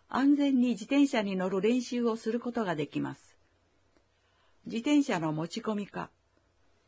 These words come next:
また、交通ルールに関する課題を達成すると、反射材などがもらえるくじを引ける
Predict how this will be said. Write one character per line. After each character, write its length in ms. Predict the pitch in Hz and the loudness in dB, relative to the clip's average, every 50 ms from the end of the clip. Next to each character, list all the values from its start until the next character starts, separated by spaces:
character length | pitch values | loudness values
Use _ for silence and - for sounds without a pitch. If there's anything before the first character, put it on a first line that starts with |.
| _ _ _ _ _ _ _ _ | _ _ _ _ _ _ _ _
ま 140 | - 202 226 | -6 -6 -4
た、 260 | 233 233 220 196 - - _ _ | -4 -2 -4 -4 -4 -6 _ _
交 200 | - 254 285 285 | 0 2 2 2
通 260 | - - 285 285 277 | 0 0 0 0 2
ル 80 | 254 277 | 2 2
ー 120 | 277 262 | 2 2
ル 120 | 240 220 190 | 2 2 2
に 120 | 190 170 | 0 -2
関 220 | - - 214 226 214 | -2 -2 -2 -2 -2
す 160 | - - 220 | 0 0 0
る 120 | 202 180 | 0 0
課 140 | - 190 196 | -2 -6 -4
題 260 | - 240 240 233 233 | -2 0 0 0 0
を 120 | 226 214 208 | 0 -2 -4
達 240 | - 208 208 - | -6 -10 -10 -10
成 220 | - - 214 208 202 | -4 -2 -2 -2 -2
す 160 | - - 180 | -4 -6 -6
る 120 | 180 185 | -6 -6
と、 260 | - - 160 151 - - - _ _ _ _ _ | -6 -4 -6 -6 -6 -8 -16 _ _ _ _ _
反 240 | _ - 277 294 302 | _ 0 2 2 2
射 220 | 294 - 294 294 277 | 2 0 -2 0 0
材 220 | 254 220 220 208 | 0 0 0 -2
な 140 | 196 208 214 | -2 -2 -2
ど 100 | 208 208 | -2 0
が 120 | 180 180 180 | 0 0 -2
も 120 | 175 180 | -2 -4
ら 160 | 180 196 196 196 | -4 -4 -2 -2
え 80 | 190 | 0
る 160 | 180 190 175 | 0 0 -2
く 180 | - - - 262 | 0 -2 -2 0
じ 140 | 233 254 233 | 4 4 4
を 80 | 190 | 4
引 100 | 175 151 - - | 4 0 -6 -4
け 140 | - 175 160 | -4 -2 -2
る 220 | 165 147 - - | -2 -4 -4 -8